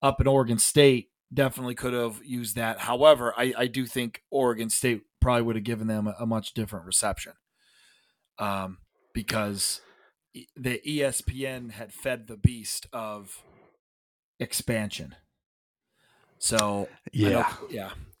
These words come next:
Speaker 1: Corvallis would, probably would not have welcomed them as much. But listen, Harrisonburg, it's awesome. You know, we talk about the Sun Belt and these new rivalries.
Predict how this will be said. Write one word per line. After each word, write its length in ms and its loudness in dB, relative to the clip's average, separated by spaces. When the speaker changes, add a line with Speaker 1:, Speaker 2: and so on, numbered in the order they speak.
Speaker 1:
Corvallis 560 4
would, 140 -16
probably 220 -2
would 180 -4
not 220 -4
have 100 -6
welcomed 400 -4
them 240 -6
as 200 -12
much. 240 -6
But 200 2
listen, 320 4
Harrisonburg, 800 6
it's 240 -2
awesome. 500 6
You 100 -8
know, 60 -2
we 100 -4
talk 240 4
about 160 -2
the 80 -8
Sun 240 -2
Belt 220 4
and 100 -6
these 180 -8
new 120 -6
rivalries. 600 -2